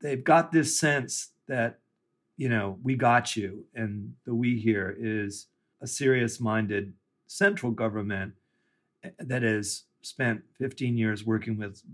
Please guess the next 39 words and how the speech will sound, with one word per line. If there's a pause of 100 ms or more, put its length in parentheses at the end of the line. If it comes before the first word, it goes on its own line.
(460)
provincial (140)
governments
and
women's
groups
and
community
groups
of
all
sorts
to
try
and
build
something
that (520)
will
allow
them
to
pull
together. (380)
Back
to
the
Groundhog
Day (180)
thing,
if
there's
one
thing (240)
that
could
come
out
of
this